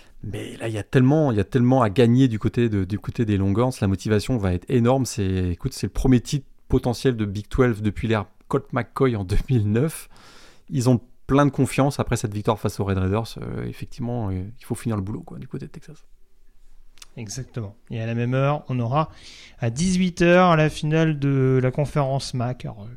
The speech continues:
Speaker 2: qui sera peut-être un peu boudée, euh, par voie de conséquence, mais, euh, mais qui pourrait être intéressante à, à suivre du côté du Ford Field, euh, des Detroit Lions.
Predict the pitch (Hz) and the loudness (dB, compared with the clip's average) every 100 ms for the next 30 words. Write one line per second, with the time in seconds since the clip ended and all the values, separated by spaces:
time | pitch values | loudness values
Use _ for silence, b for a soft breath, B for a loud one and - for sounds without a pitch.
0 | 156 - - - - 98 92 139 131 123 | -18 -16 -14 -16 -14 -12 -8 -4 -4 -4
1 | 131 120 123 143 131 113 104 104 101 - | -4 0 0 2 0 -2 -4 -6 -4 -4
2 | 110 113 - 113 - - 160 - 127 110 | -4 -6 -6 -8 -8 -8 -10 -8 -8 -8
3 | 107 B B B B B 131 117 120 143 | -10 B B B B B -10 -10 -2 0
4 | 151 147 139 143 139 156 147 131 123 131 | 0 -2 -2 -2 0 -4 -2 -2 0 0
5 | 139 - 170 143 131 139 156 135 113 - | -4 0 -2 -2 -4 -4 -4 -6 -6 -2
6 | 165 156 147 - 160 135 - B B B | 0 0 -2 -2 0 0 -4 B B B
7 | B 131 120 127 135 143 160 147 147 147 | B -4 -2 -2 -4 -2 0 0 0 0
8 | 143 151 165 | 2 2 2